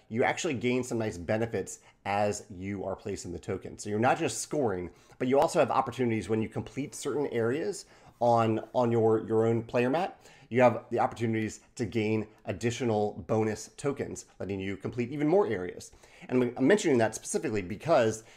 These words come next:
that is the, probably the one place in the game where there are some icons that you need to understand. You ne-, you need to understand this is where you will get a bonus token or even bonus tokens.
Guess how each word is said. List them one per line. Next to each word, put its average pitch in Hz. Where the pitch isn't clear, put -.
that 156
is 131
the, 127
probably 147
the 113
one 139
place 156
in 127
the 101
game 107
where 101
there 101
are 98
some 113
icons 110
that 117
you 113
need 104
to 107
understand. 117
You 107
ne-, 95
you 98
need 101
to 101
understand 92
this 107
is 113
where 92
you 90
will 87
get 92
a 98
bonus 95
token 151
or 101
even 95
bonus 90
tokens. 147